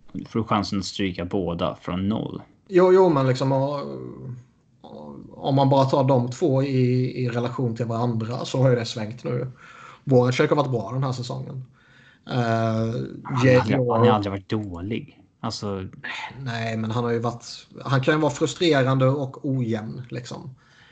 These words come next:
Speaker 2: Det tycker jag inte han har varit så, så, så jättemycket den här säsongen. Han, han har varit bra, liksom. J V R är ju, han är typ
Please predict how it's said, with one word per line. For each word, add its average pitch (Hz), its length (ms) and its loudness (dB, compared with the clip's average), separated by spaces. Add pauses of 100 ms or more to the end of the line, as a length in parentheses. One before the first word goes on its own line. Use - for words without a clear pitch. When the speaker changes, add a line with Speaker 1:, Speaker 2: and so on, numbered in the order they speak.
(160)
Speaker 2:
Det 139 100 -2
tycker 147 160 0
jag 143 100 6
inte 127 100 -2
han 117 100 0
har 113 80 -4
varit 113 180 -2
så, 131 340 -6
så, 123 340 -4
så 135 140 -6
jättemycket 123 480 -4
den 117 140 -4
här 104 80 -8
säsongen. 131 440 -2
Han, 135 120 6
han 131 200 4
har 117 140 4
varit 117 100 -4
bra, 123 320 -4
liksom. 139 280 -8
J 139 200 6
V 151 120 6
R 135 360 6
är 131 300 4
ju, 123 260 4 (1200)
han 170 200 4
är 175 60 4
typ 170 200 -2